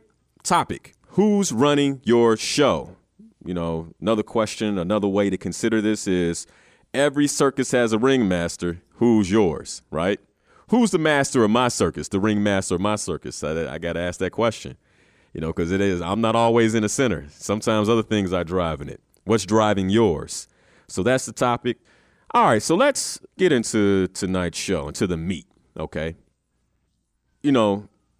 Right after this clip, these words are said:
so you have dreams, you have ideas, and I know you have all sorts of goals and desires,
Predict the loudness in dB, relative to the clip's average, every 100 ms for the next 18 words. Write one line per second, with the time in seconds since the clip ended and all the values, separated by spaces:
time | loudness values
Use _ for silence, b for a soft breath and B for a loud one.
0 | -6 2 4 4 4 2 -4 _ _ _
1 | _ _ _ _ -2 4 6 6 4 2
2 | 2 2 0 -2 -4 -12 -20 -20 _ _
3 | _ _ _ _ _ _ _ _ 0 4
4 | 6 6 4 4 2 4 4 2 0 -12
5 | -16 -20 _ _ _ _ -4 0 2 4
6 | 4 4 4 4 4 4 4 2 -2 -8
7 | _ _ _ _ _ 0 4 4 4 2
8 | 2 2 0 -6 0 2 4 4 2 0
9 | -2 -2 -4 -4 -4 -6 -10 -14 -16